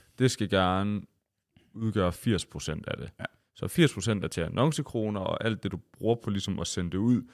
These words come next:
Speaker 1: og tyve procent skal være, jamen, hvad kræver det at få det ud?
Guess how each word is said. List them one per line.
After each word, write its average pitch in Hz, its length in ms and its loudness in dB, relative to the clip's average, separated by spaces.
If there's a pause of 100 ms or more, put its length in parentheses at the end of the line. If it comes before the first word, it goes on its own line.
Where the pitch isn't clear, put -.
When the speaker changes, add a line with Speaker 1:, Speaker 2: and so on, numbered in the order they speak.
(300)
Speaker 1:
og 101 140 -4
tyve 127 280 4
procent 107 420 -4
skal 87 220 -8
være, 87 360 0 (320)
jamen, 92 100 -10
hvad 98 100 -4
kræver 101 440 0
det 92 120 2
at 80 80 -2
få 104 240 2
det 92 160 -2
ud? 73 140 -6